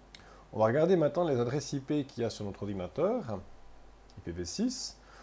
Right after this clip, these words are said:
On en voit plusieurs et on va en choisir une des trois, celle qui finit par deux B deux F. Ce qu'on peut aussi remarquer, c'est qu'il y a un slash soixante-quatre. Ça veut dire qu'en fait, cette adresse I P fait partie d'un sous-réseau.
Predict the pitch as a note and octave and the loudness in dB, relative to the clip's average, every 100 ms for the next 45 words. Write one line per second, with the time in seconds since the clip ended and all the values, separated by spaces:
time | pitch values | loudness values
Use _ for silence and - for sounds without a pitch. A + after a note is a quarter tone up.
0 | - - E3 G#3 D3+ B2 - D3+ A2+ C3+ | -20 -6 4 6 8 6 4 -2 2 2
1 | G3 C#3+ B2 C#3+ C#3 G#2+ E3+ C#3 D3 - | 2 0 0 2 2 2 2 2 2 -4
2 | C#3+ C3+ C#3+ A#2 A2+ - D2+ D#2 - - | -2 -2 0 0 -2 -4 -4 -4 -8 -20
3 | - - - - - - - G2+ G#2+ - | -20 -20 -20 -20 -20 -14 -8 -6 -8 -6
4 | G#2 G#2 F#2+ F2+ F#2 G2+ - - - A#2+ | -4 -4 -4 -4 -6 -8 -10 -12 -10 -4
5 | C3 A#2 C3+ A#2 G2 - - - - - | -2 0 0 0 -2 -6 -14 -20 -20 -20
6 | - - - - - - - - - - | -20 -20 -20 -20 -20 -20 -20 -20 -20 -20
7 | - - - - C3 B2+ F#3 F3+ F3+ D3+ | -20 -20 -20 -8 -2 4 6 6 4 4
8 | D3 B2 - A#3+ A#3+ - C3+ C3 D3+ C#3+ | 4 2 0 0 0 -2 -4 0 2 4
9 | A#2+ - E3 - D3 - C3 B2+ G2+ - | 2 2 0 0 -2 -2 -4 0 -2 -2
10 | - G#2+ G2 B2 B2 A2+ A2 E3+ E3+ - | -4 -6 -2 -2 -2 -4 -2 -2 -2 -6
11 | - - C#3+ C3+ G#2+ A2+ A2 C3+ E3+ - | -14 -6 -2 -2 -2 -4 -4 -4 -2 -2
12 | E3 D3 - E3 G#2+ F2+ - F3 A#2+ G#2 | 0 -2 -2 -4 -2 -4 -4 -2 0 0
13 | F2+ C3 | -2 -6